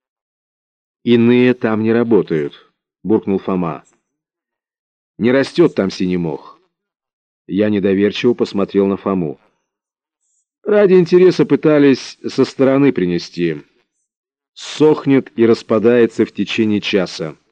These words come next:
Вот такая природная аномалия». «Ну,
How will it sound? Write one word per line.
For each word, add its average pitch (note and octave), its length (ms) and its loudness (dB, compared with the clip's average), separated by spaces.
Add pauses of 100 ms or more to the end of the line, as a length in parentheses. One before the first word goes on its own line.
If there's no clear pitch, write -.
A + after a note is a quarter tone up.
(120)
Вот E3 260 -2
такая C3+ 380 0
природная G2+ 680 0 (420)
аномалия». E2+ 800 -6 (1400)
«Ну, G2 680 0